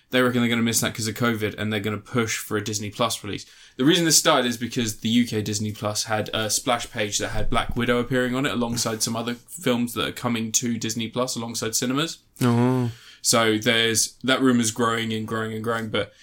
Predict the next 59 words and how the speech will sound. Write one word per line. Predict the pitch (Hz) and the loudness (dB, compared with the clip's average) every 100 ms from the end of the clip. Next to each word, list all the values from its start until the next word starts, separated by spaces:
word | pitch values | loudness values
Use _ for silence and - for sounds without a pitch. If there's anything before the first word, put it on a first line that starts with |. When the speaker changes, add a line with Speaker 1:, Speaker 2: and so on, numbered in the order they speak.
| _ | _
Speaker 1:
he | - 131 | 2 4
said | 131 120 | 4 4
that | 110 - | -2 -2
he's | 143 135 120 | 4 4 4
had | - 143 120 110 | 0 0 0 0
communications | - 120 113 120 120 120 110 - | 0 0 2 0 0 -2 -4 -4
that, | 113 107 - 123 | -2 -4 -4 -4
because, | 127 175 147 - - - | 0 2 2 0 -6 -2
um, | 127 127 123 | 0 0 0
V | 139 | 0
F | 147 | 0
X | 135 123 | 0 0
artists | 120 117 123 | 0 2 4
Speaker 2:
To | 123 | 6
Speaker 1:
and | 113 | 6
Speaker 2:
put | |
Speaker 1:
studios | 107 123 117 117 | 4 4 4 2
Speaker 2:
the | 117 | 2
bad | 117 113 | 2 0
special | - 110 - 110 | -2 -2 -2 -2
effects | 110 107 - | -2 -2 4
up | 160 117 | 4 4
'cause | 110 | 4
no | 120 | 6
one's | 117 156 | 6 6
gonna | 107 | 4
notice | 110 113 - 120 | 4 0 0 0
them. | 117 | 2
Speaker 1:
<laughs> | |
No, | 135 123 | 4 4
V | 139 165 | 4 2
F | 165 | 2
X | 147 - 98 | 0 0 2
artists | 117 117 110 | 2 2 0
and | 117 | 0
studios | - 123 110 104 | 2 2 2 0
and | 101 | 0
stuff | - 101 | -2 -2
like | 95 98 | -4 -2
that, | 92 | -2
they | 107 | 0
don't | 113 107 | -2 -4
really | 113 117 113 104 | -2 2 2 0
get | 101 101 - - | -2 -4 -4 -8
paid | - 110 101 | 0 0 2
additional | 101 113 107 107 104 95 | 0 0 -2 -2 -4 -4
if | 101 - | -6 -8
the | |
film, | - 110 104 - | -4 -4 -2 0
it's | 131 | 2
not | 160 151 | 4 2
like | 120 120 113 117 | 2 2 0 -2
being | 113 104 | -2 -2
an | 104 | -2
actor. | 98 - 101 | -2 -4 -8
You | 101 | -4
don't | 110 107 | -2 -2
get, | 107 - | -4 -4
like, | 95 87 71 - | -4 -6 -8 -18